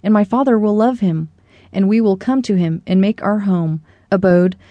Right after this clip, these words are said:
special dwelling place, with him." John fourteen twenty-three.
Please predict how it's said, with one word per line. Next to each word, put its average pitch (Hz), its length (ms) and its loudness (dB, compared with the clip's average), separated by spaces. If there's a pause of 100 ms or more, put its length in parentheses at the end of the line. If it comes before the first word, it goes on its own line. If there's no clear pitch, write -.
(120)
special 196 460 -2
dwelling 190 400 2
place, 170 480 -2 (200)
with 220 180 0
him." 185 380 0 (560)
John 214 360 2
fourteen 180 760 -2
twenty-three. 175 680 -2